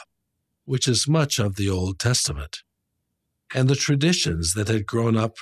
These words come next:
around the law. Usually the scribes were economically independent people because they didn't get paid for this study,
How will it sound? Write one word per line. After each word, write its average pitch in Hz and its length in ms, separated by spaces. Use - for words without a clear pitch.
around 113 520
the 95 80
law. 90 320
Usually 123 480
the 110 140
scribes 110 520
were 107 160
economically 113 920
independent 110 800
people - 360
because 113 360
they 123 100
didn't 117 300
get 104 240
paid 135 400
for 82 100
this 78 180
study, 80 460